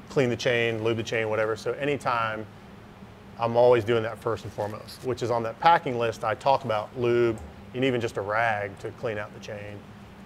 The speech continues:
Pump, obviously, is ideal. You know, having C O two and a hand pump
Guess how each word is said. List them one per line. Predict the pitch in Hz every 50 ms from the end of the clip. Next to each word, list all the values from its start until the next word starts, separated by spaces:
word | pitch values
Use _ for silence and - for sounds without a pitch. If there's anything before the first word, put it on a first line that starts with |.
| - - -
Pump, | - 135 135 139 170 160 - -
obviously, | - 123 120 123 127 123 - - 143 123
is | 120 110 110
ideal. | 117 113 113 107 120 127 131 127 131 131 - - 110
You | 117 104
know, | 101
having | 104 123 120 113 113 104
C | - - 135 127 120
O | 117
two | 113 - - 120 113 110 120 127
and | 113 113 113 110 110
a |
hand | 101 110 113 113 113
pump | - - 127 131